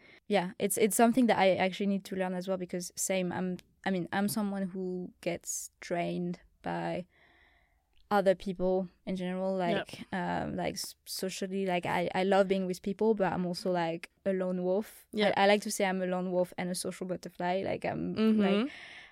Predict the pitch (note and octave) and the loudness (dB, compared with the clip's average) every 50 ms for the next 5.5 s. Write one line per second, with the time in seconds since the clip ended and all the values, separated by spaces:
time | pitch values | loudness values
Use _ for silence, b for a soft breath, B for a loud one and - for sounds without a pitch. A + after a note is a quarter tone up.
0 | B B - F#3+ F#3 F#3 F#3 F#3 F#3 F#3 F#3 F3+ F3+ G3 G3+ F3+ - - G3+ F#3+ | B B 0 2 4 4 4 2 2 0 0 4 6 6 6 6 6 4 2 4
1 | F#3 F3+ E3+ E3 - - - F#3 E3+ E3 - - - - - G#3+ G#3 F#3+ G3 F#3 | 4 4 2 0 -2 -4 -4 -2 -2 -2 -2 -4 -6 -2 0 0 2 2 0 0
2 | F3+ - - F3+ F#3 F3+ G#3+ G#3 G3 G#3 G3+ G3 F#3 G3 G3+ G3+ - - G3+ G3+ | -2 -2 -6 -4 -2 -2 0 -2 -2 -2 -4 -4 -4 -4 -6 -8 -10 -8 -4 -2
3 | F#3+ F3+ - - G3 F#3+ F#3+ F#3 F#3+ F#3 F#3 F3+ - - - F3+ E3+ E3+ - - | -2 -2 0 0 0 0 0 0 -2 -2 -4 -6 -6 -6 -4 -4 -4 -4 -6 -6
4 | - F3+ F3+ F3+ F#3 F3+ F3+ F3 F3+ F#3 F#3 F#3 F#3 F3+ - F3 F3 F3+ F3 F3+ | -4 -4 -2 -2 -2 -2 -2 -2 -2 -2 -2 -4 -4 -4 -4 -4 -4 -2 -2 -2
5 | F3+ F3+ - - F3+ F3 F3 E3+ F3+ | -4 -4 -2 0 0 2 2 0 0